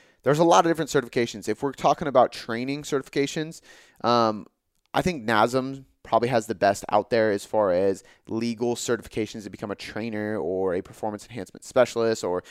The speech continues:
uh, anything like that. So nasm i-, is probably gonna be my go-to there. That's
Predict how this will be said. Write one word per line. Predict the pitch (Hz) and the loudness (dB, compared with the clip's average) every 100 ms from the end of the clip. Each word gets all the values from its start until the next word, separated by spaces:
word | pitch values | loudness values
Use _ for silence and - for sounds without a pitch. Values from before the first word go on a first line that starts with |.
| - - - | -20 -14 0
uh, | 104 98 | 2 2
anything | 127 135 127 | 0 -4 -4
like | 113 - | -4 2
that. | 101 92 | 4 4
So | - 104 | 2 -2
nasm | 104 110 110 123 120 117 - | 2 2 2 0 -6 -8 -6
i-, | |
is | 104 85 110 | -4 -2 -4
probably | - 110 107 | 0 -2 -2
gonna | 113 | -6
be | 107 | -6
my | 104 95 | -4 -4
go-to | 98 95 101 | -4 -4 -2
there. | 101 104 | 2 4
That's | 104 - - | 2 0 -8